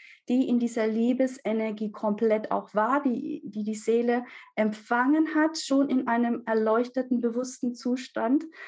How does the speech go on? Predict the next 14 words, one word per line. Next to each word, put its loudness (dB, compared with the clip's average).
und 0
eben 0
auch 0
dann, -2
ja, 0
so -6
vollkommen 0
rein 0
und -8
unbefleckt, 0
äh, 0
meint 0
eben 0
energetisch, 0